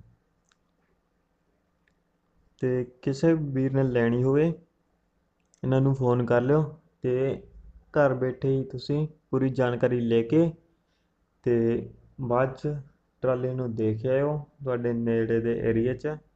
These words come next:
ਤੇ ਟਰਾਲੀ ਖਰੀਦ ਰਹੇ ਹੋ, ਤੁਹਾਨੂੰ ਘਰ ਬੈਠੇ ਹੀ ਟਰਾਲੀ ਮਿਲ ਜੂਗੀ ਜੀ, ਕਿਤੇ ਵੀ ਦੇਖਣ ਦੀ ਜਾਂ ਇੱਧਰ ਉੱਧਰ ਮੰਡੀਆਂ ਜਾ ਕੇ ਧੱਕੇ ਖਾਣ ਦੀ ਲੋੜ ਨਹੀਂ। ਵੀਰੇ ਤੁਹਾਡੇ ਕਰਕੇ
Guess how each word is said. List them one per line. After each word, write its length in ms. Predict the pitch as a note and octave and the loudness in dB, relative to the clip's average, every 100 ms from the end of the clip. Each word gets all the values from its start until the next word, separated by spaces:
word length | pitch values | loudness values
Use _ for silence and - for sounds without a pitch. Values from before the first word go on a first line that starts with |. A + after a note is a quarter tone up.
| _ _ _ _ _ _ - | _ _ _ _ _ _ -6
ਤੇ 200 | A#2+ B2 | -2 -2
ਟਰਾਲੀ 440 | B2 A#2 A2 A2+ C3 | -4 -2 -2 -2 -2
ਖਰੀਦ 300 | B2+ G#2+ G2+ | -4 -4 -4
ਰਹੇ 120 | F#2+ | -6
ਹੋ, 160 | F#2+ - - _ _ _ _ _ C#3 | -8 -10 -20 _ _ _ _ _ -8
ਤੁਹਾਨੂੰ 200 | B2+ B2 - | -8 -8 -2
ਘਰ 200 | C#3 C3+ | 0 2
ਬੈਠੇ 420 | B2 B2+ B2+ C#3 | 0 -2 -2 -2
ਹੀ 360 | C3+ C3+ C#3 E3 - _ _ - | 0 0 -2 -4 -6 _ _ -6
ਟਰਾਲੀ 320 | A#2+ A#2 B2+ | -4 -2 -2
ਮਿਲ 200 | D3 C3 G#2+ | -2 -2 -4
ਜੂਗੀ 340 | G#2+ F#2+ G2 | -6 -10 -12
ਜੀ, 260 | F#2+ G#2 F#2 - _ _ _ _ _ | -12 -14 -16 -18 _ _ _ _ _
ਕਿਤੇ 240 | - A#2+ C3+ | -8 -2 -2
ਵੀ 140 | C#3 C3 | 0 -4
ਦੇਖਣ 480 | A#2+ A#2+ A#2 - B2 | -2 -2 -2 -8 -6
ਦੀ 140 | B2 | -6
ਜਾਂ 200 | A#2+ B2 - | -2 -2 0
ਇੱਧਰ 300 | A#2 A2 B2 | -2 -2 -4
ਉੱਧਰ 400 | B2 B2 C#3+ C#3+ _ _ _ _ - | -4 -2 -2 -4 _ _ _ _ -6
ਮੰਡੀਆਂ 400 | A#2 A#2 A#2 A#2 | -2 0 0 -2
ਜਾ 220 | A#2 A#2 | -2 -4
ਕੇ 260 | A#2 C3 C#3+ - _ _ _ _ _ _ _ _ _ _ | -4 -4 -4 -8 _ _ _ _ _ _ _ _ _ _
ਧੱਕੇ 220 | C3+ - B2 | -6 -6 -6
ਖਾਣ 220 | A#2+ A#2 | -4 -2
ਦੀ 100 | B2+ | -2
ਲੋੜ 300 | B2+ G#2+ F#2+ | -2 -2 -2
ਨਹੀਂ। 160 | F#2+ F#2+ - _ _ _ _ _ _ _ _ - | -6 -8 -12 _ _ _ _ _ _ _ _ -2
ਵੀਰੇ 120 | D#3+ | 0
ਤੁਹਾਡੇ 360 | E3+ F3 E3 D3 | 4 4 4 4
ਕਰਕੇ 340 | D3+ D3 D#3+ | 2 0 0